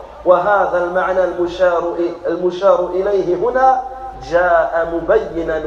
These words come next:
واضحا في آيات أخر، كقوله تبارك وتعالى: "فاعبده وتوكل عليه"، فاعبده، إياك نعبد،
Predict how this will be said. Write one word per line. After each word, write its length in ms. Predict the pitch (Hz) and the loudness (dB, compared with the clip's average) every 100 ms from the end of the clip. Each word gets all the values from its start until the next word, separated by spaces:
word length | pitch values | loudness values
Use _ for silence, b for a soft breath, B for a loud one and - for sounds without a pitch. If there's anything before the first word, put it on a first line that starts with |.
| 151 | 4
واضحا 680 | 294 302 202 208 - 202 190 202 - - | 6 6 2 -4 -4 -4 -4 -8 -12 -14
في 240 | - 196 - | -4 -2 2
آيات 600 | 214 202 202 240 214 - 208 - | 4 4 2 2 2 0 -6 -2
أخر، 640 | 330 269 302 277 247 - - - - | -2 4 4 4 0 -6 -10 -6 -2
كقوله 600 | 196 220 208 202 202 202 | 2 4 4 2 -2 0
تبارك 500 | 208 214 247 226 208 | 0 2 2 2 0
وتعالى: 840 | 214 208 208 226 269 302 254 208 - - - - | 0 0 0 2 4 4 4 2 0 -6 -8 0
"فاعبده 800 | 220 220 185 359 277 226 247 175 - - - - - - - - | 2 2 4 2 4 2 0 -2 -12 -14 -14 -14 -14 -10 -10 -2
وتوكل 600 | 175 170 175 - - 190 | -2 0 0 -2 0 0
عليه"، 460 | 170 175 196 269 - - - - - - - - - - | 2 4 4 4 -2 -10 -12 -12 -14 -16 -18 -20 -20 2
فاعبده، 720 | 269 269 269 370 269 269 185 - 170 | 6 6 4 0 2 0 0 -8 -4
إياك 220 | 190 185 | -4 -2
نعبد، 460 | 180 294 277 202 | -2 0 0 -2